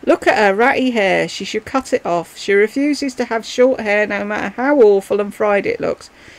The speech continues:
She's brainless. Feminine energy means having positive emotional qualities like empathy and patience, creativity, good communication skills, and high self-esteem. Lisa has not a clue what feminine energy is.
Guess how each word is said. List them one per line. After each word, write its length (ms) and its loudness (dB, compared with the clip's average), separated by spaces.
She's 300 -2
brainless. 720 0
Feminine 580 4
energy 420 -2
means 320 -4
having 440 -2
positive 640 -2
emotional 560 -6
qualities 680 -4
like 300 0
empathy 480 2
and 140 -4
patience, 600 -4
creativity, 840 -2
good 260 -6
communication 840 -4
skills, 420 -6
and 160 -8
high 240 -2
self-esteem. 840 -6
Lisa 440 4
has 260 -4
not 200 -2
a 40 -2
clue 320 0
what 160 0
feminine 440 -6
energy 440 -6
is. 400 -6